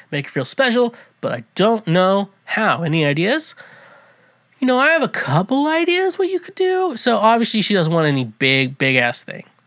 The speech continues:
Um, if I was in your situation, what I would do would be like, "Hey, let me take you out to dinner,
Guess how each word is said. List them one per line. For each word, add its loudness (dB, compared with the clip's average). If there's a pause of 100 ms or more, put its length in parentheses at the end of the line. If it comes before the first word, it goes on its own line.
Um, -4 (1040)
if -4
I 4
was 2
in 0
your 0
situation, -2
what -2
I 4
would 0
do -2
would -6
be -2
like, -4
"Hey, 0 (300)
let -2
me -2
take -6
you -2
out -2
to -12
dinner, -6